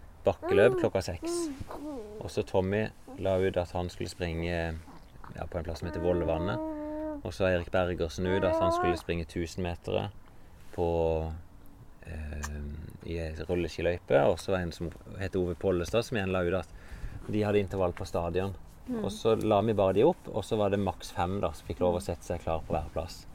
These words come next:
Speaker 1: I og med det foreløpig er sånn begrensning på fem.
Speaker 2: Mm.
Speaker 1: Og da så vi jo at vi engasjerte en tyve tredve personer på en form for fellesskap likevel.
Speaker 2: Mm.
Speaker 1: Eh, om det blir en populær måte å gjøre det på, vet jeg ikke, men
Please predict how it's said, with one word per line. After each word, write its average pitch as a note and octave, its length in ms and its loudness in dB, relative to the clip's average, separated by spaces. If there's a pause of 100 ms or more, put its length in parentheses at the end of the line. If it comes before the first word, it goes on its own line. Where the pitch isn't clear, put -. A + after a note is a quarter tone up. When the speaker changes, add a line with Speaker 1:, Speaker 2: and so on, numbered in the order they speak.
(300)
Speaker 1:
I G2+ 60 0
og F#2 60 2
med F#2+ 140 2
det F2+ 180 6
foreløpig F2+ 380 4 (100)
er - 40 2
sånn F2+ 180 -2
begrensning F2 440 -2
på E2+ 100 -6
fem. F2+ 260 -2 (220)
Speaker 2:
Mm. B3 300 -4 (1080)
Speaker 1:
Og C3 80 8
da C#3 100 10
så C3 240 8
vi D3 60 8
jo C3 80 8
at - 100 -2
vi A#2+ 180 4
engasjerte G#2+ 480 4
en A#2+ 140 4
tyve G2+ 300 2
tredve F2+ 340 2
personer F#2 420 0
på G2+ 140 0
en F#2+ 80 0
form F2+ 320 0
for F#2 120 -4
fellesskap F2 560 0
likevel. F2 460 4 (480)
Speaker 2:
Mm. B3 320 -4
Speaker 1:
Eh, F#2 480 -6 (840)
om A2+ 240 4
det G2+ 240 6
blir G#2 140 4
en G2 100 0
populær F#2+ 360 2
måte F#2 180 2
å F#2 40 4
gjøre F#2 160 4
det - 20 -4
på, A#2 100 2
vet F#2+ 180 0
jeg A#2+ 140 4
ikke, - 120 -2
men G2 300 0